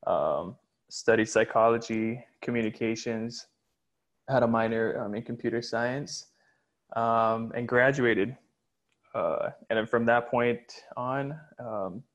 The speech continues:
took some time, did some work, um, at a think tank, Asia Pacific Center for Security Studies here in Hawaii, and did a fellowship, the Henry Luce Fellowship Program, did some research in Korea,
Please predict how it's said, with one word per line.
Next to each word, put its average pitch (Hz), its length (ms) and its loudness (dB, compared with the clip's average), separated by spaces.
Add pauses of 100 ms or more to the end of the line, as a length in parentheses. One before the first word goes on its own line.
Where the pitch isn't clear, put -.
(300)
took 135 140 0
some 123 180 -2
time, 120 460 -2
did 117 120 -4
some 117 220 -4
work, 117 440 0 (600)
um, 69 360 -4
at 107 100 0
a 110 40 -2
think 120 300 -4
tank, 143 380 -4 (200)
Asia 127 220 -8
Pacific 117 340 -10
Center 113 220 -6
for 107 140 -10
Security 117 420 -6
Studies 127 420 -6 (160)
here 127 140 -4
in 117 80 -4
Hawaii, 117 480 0 (800)
and 117 600 -2
did 123 140 0
a 117 60 4
fellowship, 123 640 2 (220)
the 117 40 0
Henry 113 260 -2
Luce 113 220 -4
Fellowship 110 400 -4
Program, 110 540 -4 (400)
did 117 100 -4
some 110 160 -4
research 113 320 -4
in 113 120 -6
Korea, 127 520 0